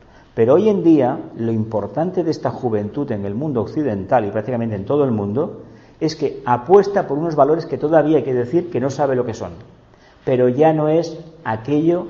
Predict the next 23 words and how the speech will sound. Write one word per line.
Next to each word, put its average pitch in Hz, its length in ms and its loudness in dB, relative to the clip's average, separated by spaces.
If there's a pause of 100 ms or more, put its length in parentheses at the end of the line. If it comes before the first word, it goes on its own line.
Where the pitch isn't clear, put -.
(160)
aquel 160 300 0
sufrimiento 151 880 -2 (340)
por 135 160 8
una 185 240 6
forma 170 520 2
concreta 147 600 2
de 151 140 6
vida, 117 320 -2 (300)
sino 147 300 -2
que 139 80 2
le 135 80 0
interesan 135 440 -2
los 139 120 -6
valores 135 340 -2
del 127 160 -6
corazón. 113 520 -4
No 131 80 0
los 135 140 -4
puede 117 260 2
definir 98 320 -6
de 104 80 -6
esa 120 140 -4
manera, 165 640 0